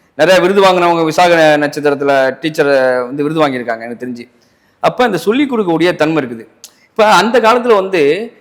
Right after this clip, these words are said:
இளைய மைத்துனர் ஆகாது, அதாவது ஒரு, அந்த பொண்ணு வந்து கல்யாணம் பண்ணி கொடுக்குற இடத்துல மாப்பிள்ளைக்கு தம்பி இருக்கக்கூடாது அப்படின்னு சொல்லி ஏன் சொல்லியிருக்காங்க அப்படின்னா, அந்த காலத்துல பாத்தீங்கன்னா, ஒரு, இப்ப இந்த பொண்ணு வந்து ஒரு இடத்துல வாக்கப்பட்டு போகுது,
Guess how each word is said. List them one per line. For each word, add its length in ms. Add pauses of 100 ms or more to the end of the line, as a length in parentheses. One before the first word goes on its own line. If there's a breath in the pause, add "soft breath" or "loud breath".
(140)
இளைய 240
மைத்துனர் 400
ஆகாது, 380 (100)
அதாவது 340
ஒரு, 240
அந்த 220
பொண்ணு 200
வந்து 160
கல்யாணம் 280
பண்ணி 200
கொடுக்குற 160
இடத்துல 360 (380)
மாப்பிள்ளைக்கு 440
தம்பி 220
இருக்கக்கூடாது 920
அப்படின்னு 340
சொல்லி 500
ஏன் 160
சொல்லியிருக்காங்க 520
அப்படின்னா, 480 (480 soft breath)
அந்த 180
காலத்துல 220
பாத்தீங்கன்னா, 540
ஒரு, 400
இப்ப 460 (200)
இந்த 120
பொண்ணு 180
வந்து 160
ஒரு 140
இடத்துல 160
வாக்கப்பட்டு 400
போகுது, 280